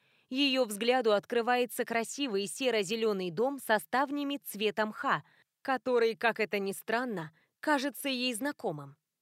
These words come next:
Возможно, она помнит его по предыдущему визиту или по одному из писем Маделен. До своего исчезновения сестра успела написать ей четыре письма,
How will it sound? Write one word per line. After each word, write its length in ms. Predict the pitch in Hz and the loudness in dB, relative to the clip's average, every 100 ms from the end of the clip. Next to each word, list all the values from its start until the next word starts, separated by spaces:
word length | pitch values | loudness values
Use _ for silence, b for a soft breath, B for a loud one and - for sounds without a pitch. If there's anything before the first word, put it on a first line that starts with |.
| _ - | _ -14
Возможно, 720 | 240 233 220 226 233 208 196 196 | 2 4 4 2 0 0 0 2
она 180 | 208 | 0
помнит 420 | - 240 226 208 170 | 2 0 0 -4 -4
его 280 | 202 214 | -4 -2
по 160 | 226 202 | -2 -2
предыдущему 760 | 214 214 208 196 226 - 196 180 | -4 -6 -6 -6 -6 -4 -4 -4
визиту 560 | 185 165 233 190 147 b b b b | -4 -6 -6 -6 -8 b b b b
или 260 | 302 277 240 | 0 2 2
по 220 | 226 202 | 2 2
одному 420 | 196 202 196 190 | 2 0 0 0
из 180 | 226 - | -2 -4
писем 380 | 202 185 - 196 | -8 -6 -4 -2
Маделен. 560 | 202 202 220 269 170 - _ _ _ _ _ - | 0 0 0 -2 -6 -10 _ _ _ _ _ -8
До 200 | 233 254 | 2 2
своего 500 | - 233 240 220 240 | 2 2 2 2 0
исчезновения 800 | - 233 202 214 226 262 190 185 | 0 -2 0 0 2 0 0 -2
сестра 480 | - 269 - 254 247 | -4 -6 -2 0 2
успела 420 | 226 - 247 226 | 0 0 0 2
написать 580 | 208 180 214 233 233 - | 0 -2 -2 0 0 -2
ей 240 | 220 233 | -2 -2
четыре 460 | - 247 160 208 214 | -2 -8 -6 -6 -6
письма, 440 | 233 - 262 170 | -8 -8 -4 -6